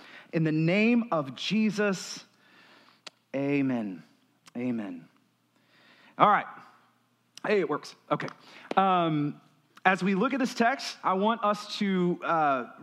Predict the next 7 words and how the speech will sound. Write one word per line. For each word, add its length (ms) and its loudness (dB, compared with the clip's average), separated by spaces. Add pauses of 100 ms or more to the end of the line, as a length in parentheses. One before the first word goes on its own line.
(120)
recognize 720 0
that 220 -4
this 200 -2
text 520 -2
is 220 0
both 400 0 (1400)
cultural 640 2